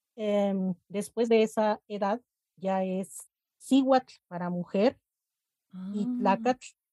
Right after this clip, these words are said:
Speaker 1: para hombre.
Speaker 2: Ajá.
Speaker 1: Sí, se da eso también.
Speaker 2: Ok, pero digamos, cuando viene un texto del español, ¿se vale en el náhuatl usar ambos para referir, por ejemplo, en el caso que decías de la adolescencia o la juventud, ¿se vale usar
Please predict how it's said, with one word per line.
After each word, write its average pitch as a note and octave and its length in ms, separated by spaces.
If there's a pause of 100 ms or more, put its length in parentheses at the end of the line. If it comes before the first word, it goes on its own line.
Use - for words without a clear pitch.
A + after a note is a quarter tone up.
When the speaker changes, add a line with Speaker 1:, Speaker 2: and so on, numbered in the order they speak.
(120)
Speaker 1:
para E3 400
hombre. G#3 420 (640)
Speaker 2:
Ajá. F#3+ 580 (720)
Speaker 1:
Sí, F3+ 340 (320)
se F#3+ 160
da G3+ 180
eso F3+ 280
también. E3 480 (180)
Speaker 2:
Ok, F#3 300 (540)
pero A#3 220
digamos, A3 460
cuando G3 360
viene G#3+ 280
un A3+ 140
texto G#3+ 360
del F#3+ 180
español, F#3+ 840 (440)
¿se F#3+ 180
vale G#3+ 400
en G3 100
el F3 140
náhuatl G#3 560
usar F#3+ 480
ambos A3 760
para E3+ 320
referir, F3+ 520
por F#3 100
ejemplo, F3+ 220
en E3 120
el E3+ 120
caso F3+ 220
que - 80
decías D#3 300
de D#3 80
la D#3 100
adolescencia D#3 580
o C#3+ 40
la D3 80
juventud, E3 560
¿se F#3+ 100
vale F#3 240
usar G3+ 400